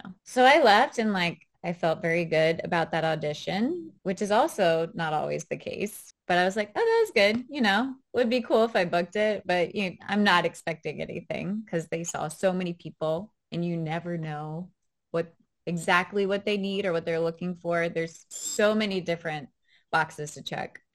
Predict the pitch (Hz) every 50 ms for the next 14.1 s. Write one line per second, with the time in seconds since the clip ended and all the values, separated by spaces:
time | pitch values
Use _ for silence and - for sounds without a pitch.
0 | _ - 190 196 196 190 196 196 208 208 208 185 190 208 - - - 175 160 160
1 | 170 180 190 214 233 240 233 - 180 180 170 165 170 165 175 180 175 170 - -
2 | 170 170 170 170 170 175 185 202 220 233 233 226 208 202 180 175 170 - 170 165
3 | 160 175 175 175 175 175 175 170 175 180 - 190 185 185 - 180 185 - 185 196
4 | 226 208 170 151 151 156 - - - - - - - 160 160 165 - 165 151 147
5 | - _ _ _ - 185 220 233 240 233 - 233 254 277 294 254 285 277 254 -
6 | 233 254 240 - 330 302 254 277 269 269 254 247 240 233 240 240 - 226 220 220
7 | 233 226 202 - - - 190 190 185 180 180 - 233 180 - - 180 170 160 -
8 | - - 190 185 - - 185 180 180 180 175 - - 170 170 175 170 - - -
9 | _ _ _ _ _ - 165 170 180 180 175 - - 180 175 175 165 175 185 170
10 | 170 170 170 165 165 - - - - - - - - 175 170 175 170 170 170 165
11 | 175 170 170 170 165 170 - - - - - 170 165 165 160 156 151 160 156 -
12 | 170 170 - - - - - - - 160 156 156 - 151 151 - - - - -
13 | - 170 170 165 170 170 156 143 - - _ _ _ _ - 185 185 185 - -
14 | _